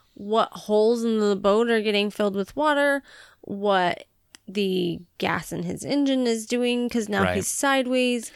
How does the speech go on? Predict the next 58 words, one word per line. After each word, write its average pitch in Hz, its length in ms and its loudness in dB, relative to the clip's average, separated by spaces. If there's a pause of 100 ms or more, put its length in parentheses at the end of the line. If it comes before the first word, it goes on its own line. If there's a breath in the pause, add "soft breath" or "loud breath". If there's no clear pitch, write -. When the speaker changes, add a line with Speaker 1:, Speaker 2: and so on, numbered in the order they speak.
Speaker 2:
So - 140 0
I 139 140 4
ran 190 260 2
out 110 220 0
to 117 80 -4
him 107 180 0
again 98 400 -2
after 98 540 -2
the 98 100 -6
failed 104 280 -2
attempt 101 280 -4
at 98 120 -6
tugging 104 320 -2
him 95 80 -2
away 98 320 -2 (340 soft breath)
and 104 180 -2
asked 107 340 0
him, 92 280 -6
I 107 180 0
said, 104 180 -4
"Hey, 104 300 -2
your 113 240 -6
boat's 156 380 -2
tipping." - 440 -2
And 117 80 2
he's 131 100 2
like, 123 120 2
"Oh, 233 200 2
no. 262 420 0 (420 loud breath)
Uh, 107 180 -2 (140)
do 104 100 -4
you 101 100 0
want 113 360 -2
to 107 80 -10
hop 135 220 -2
on 143 100 0
the 143 80 0
dinghy? 143 280 -2
Do 104 80 -4
you 101 60 0
want 107 120 0
to 107 60 0
just, 104 260 -6
you 110 180 -4
know, 101 220 0 (100)
at 98 140 -4
least, 110 340 -2
you - 120 -8
know, 98 80 -2
get 117 200 -6
to - 80 -8
shore?" 127 460 0
And 95 100 -6
he's 101 80 -10
like, 98 160 -10
"No, 110 520 0
I'm 110 140 -2
fine." 107 1000 -2